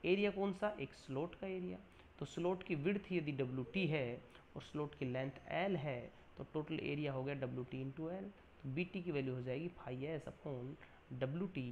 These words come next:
into L। ओके, तो बी टी is equals to B average Y S into L divide by W T into L। तो यहाँ L से L cancel हो गया, तो बी टी की value हो गई B average into Y C upon W T। तो यदि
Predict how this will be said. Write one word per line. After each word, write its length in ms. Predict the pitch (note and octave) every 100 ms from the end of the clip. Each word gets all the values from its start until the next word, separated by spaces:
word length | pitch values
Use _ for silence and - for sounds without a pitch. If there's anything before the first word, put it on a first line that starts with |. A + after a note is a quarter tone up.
| -
into 280 | A#2+ - C#3 B3 G#4 - - -
L। 120 | D3 F3+ - - - - - -
ओके, 180 | - G#3 - - - -
तो 80 | C3+
बी 180 | C3 E3+
टी 180 | F3+ E3+ C#3
is 80 | -
equals 200 | C#3+ -
to 100 | C#3 C3
B 160 | B2+ E3 D3
average 460 | B2+ C3 C3+ C3+ - C3
Y 100 | C#3 C3+ C3
S 220 | C3 -
into 240 | B2+ B2+ C3
L 220 | C#3+ B2+ B2
divide 280 | B2 B2
by 140 | C#3+ C#3 A#2+ B2+
W 220 | B2 C3+ -
T 120 | D3 B2
into 240 | B2+ - B3 G4+ - - - - -
L। 120 | G3+ G3+ - - -
तो 60 | -
यहाँ 320 | C3 C3+ D3 C#3+
L 160 | C#3 C#3
से 240 | - C3+
L 80 | C3+
cancel 360 | E3 F#3+ G3 G#3
हो 80 | G3+
गया, 140 | D#3+
तो 320 | A2+ - -
बी 200 | C3+ F3 G3+
टी 100 | F#3+
की 140 | E3+ B2
value 300 | A#2 A#2+ C3
हो 120 | A#2+
गई 160 | B2+ C#3 C#3
B 120 | C#3+ B2
average 420 | A#2+ B2+ C3+ C3
into 240 | B2 B2+ A#2+
Y 100 | A#2 B2
C 240 | - B2+
upon 340 | A#2+ B2 C3 A#2+
W 300 | B2+ C#3 D3+ -
T। 120 | G#3 - - - - - - -
तो 80 | -
यदि 680 | - C#3+ F3 B3+ C#3+ E3+